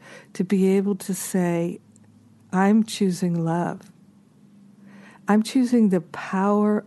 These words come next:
of love to transcend and to transform and to transmute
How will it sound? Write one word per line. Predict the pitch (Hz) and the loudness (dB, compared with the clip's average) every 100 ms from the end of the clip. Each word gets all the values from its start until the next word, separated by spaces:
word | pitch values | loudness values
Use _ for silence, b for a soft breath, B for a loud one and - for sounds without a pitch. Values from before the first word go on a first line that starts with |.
| - | -4
of | 190 175 170 175 | -2 -2 -4 -4
love | 175 175 175 180 B B B | -2 0 -2 -4 B B B
to | - 185 | -12 -10
transcend | - - 180 170 - - 196 208 226 220 - | -8 -2 0 -2 -6 -4 0 0 0 -2 -2
and | 185 185 | -2 -2
to | - | -6
transform | 175 - 180 170 175 - - 196 196 208 208 - | -10 -6 -6 -6 -8 -12 -6 -2 0 2 0 0
and | 190 185 | -2 -2
to | - | -6
transmute | 185 - 185 175 170 160 180 185 214 247 - - | -10 -6 -4 -2 -4 -4 0 2 2 2 -4 -18